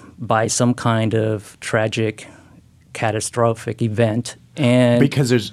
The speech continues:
Speaker 2: there's no reason otherwise for it to have
Speaker 1: Exactly.
Speaker 2: been all the way up on the Oregon's North Coast if they were going to Mexico.
Speaker 1: Exactly.
Speaker 2: What we now call
Speaker 1: Uh,
Speaker 2: Mexico.
Speaker 1: yeah, they would have,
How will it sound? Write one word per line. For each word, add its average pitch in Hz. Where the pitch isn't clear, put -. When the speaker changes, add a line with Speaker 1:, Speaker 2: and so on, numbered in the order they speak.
Speaker 2:
there's 117
no 123
reason 113
otherwise 92
for 98
it 85
to -
have -
Speaker 1:
Exactly. 117
Speaker 2:
been 123
all 135
the 139
way 120
up 92
on 92
the 92
Oregon's 110
North 98
Coast 95
if -
they 92
were 85
going 90
to 82
Mexico. -
Speaker 1:
Exactly. 123
Speaker 2:
What 123
we 123
now 139
call 135
Speaker 1:
Uh, 135
Speaker 2:
Mexico. -
Speaker 1:
yeah, 123
they 139
would 165
have, 123